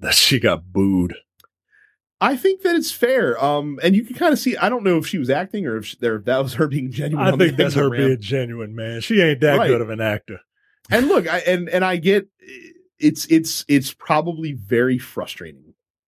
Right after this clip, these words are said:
Speaker 2: um, to do your job well and still not be able to get the reaction that you desire.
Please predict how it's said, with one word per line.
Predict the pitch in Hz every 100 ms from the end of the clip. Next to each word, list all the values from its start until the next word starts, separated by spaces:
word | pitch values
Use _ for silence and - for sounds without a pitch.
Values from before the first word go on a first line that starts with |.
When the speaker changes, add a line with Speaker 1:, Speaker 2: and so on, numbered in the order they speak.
| _ _
Speaker 2:
um, | 104 98 92 87 82 80 _ _
to | - 135 113 107 101 - _ _ _ _ _ _ _
do | - 165 170
your | 165 160
job | 117 120 120 113
well | 95 90 78 120 - _ _ _ _ _ _ _ -
and | 113 107
still | - 135 127
not | 120 120 104
be | 113
able | 113 110
to | 107
get | 107
the | 104
reaction | 87 92 98 98 92
that | 87
you | 95
desire. | 92 85 87 90 135 180